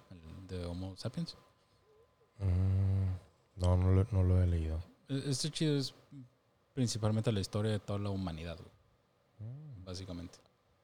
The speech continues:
Speaker 1: Está bien cabrón. Está muy chingón.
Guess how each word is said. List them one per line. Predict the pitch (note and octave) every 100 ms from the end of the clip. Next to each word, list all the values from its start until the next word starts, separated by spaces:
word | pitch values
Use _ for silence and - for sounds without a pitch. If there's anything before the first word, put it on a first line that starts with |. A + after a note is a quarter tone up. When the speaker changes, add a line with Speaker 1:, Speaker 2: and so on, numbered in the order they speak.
| _
Speaker 1:
Está | _ F#2+ F2+ -
bien | A#2+ C3
cabrón. | B2 A2 G#2+ G2 - _ _ _ _ _
Está | _ C3+
muy | C3
chingón. | B2+ B2 A#2 A#2